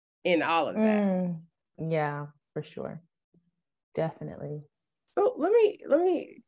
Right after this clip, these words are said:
Speaker 1: thank you so much for everything that you've said so far.
Speaker 2: <laughs>
Speaker 1: I, when you think about resting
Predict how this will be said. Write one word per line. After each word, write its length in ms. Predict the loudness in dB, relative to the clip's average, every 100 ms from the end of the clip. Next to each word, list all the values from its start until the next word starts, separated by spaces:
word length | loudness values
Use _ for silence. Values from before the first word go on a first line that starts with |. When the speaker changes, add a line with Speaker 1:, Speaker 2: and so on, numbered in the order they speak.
| _
Speaker 1:
thank 200 | 2 4
you 120 | 2
so 100 | 2 2
much 180 | 0
for 100 | 2
everything 400 | 2 2 2 0
that 100 | -2
you've 120 | -4 0
said 260 | 2 4
so 140 | 4 0
far. 420 | 2 6 6 6 2
Speaker 2:
<laughs> 20 |
Speaker 1:
I, 540 | 2 4 2 2 0 -2 -10 -20 -20 _ _ _ _
when 160 | 2
you 160 | 4 4
think 200 | 2 -2
about 680 | 0 2 4 4 4 2 0 -8 _ _ _ _ _ _ _ _ _ _ _ _ _ _ _ _ _ _ _ _ _ _ _ _ _ _ _ _ _ _ _ _ _ _ _ _ _ _ -12
resting 920 | 0 2 2 -2 0 2 4 2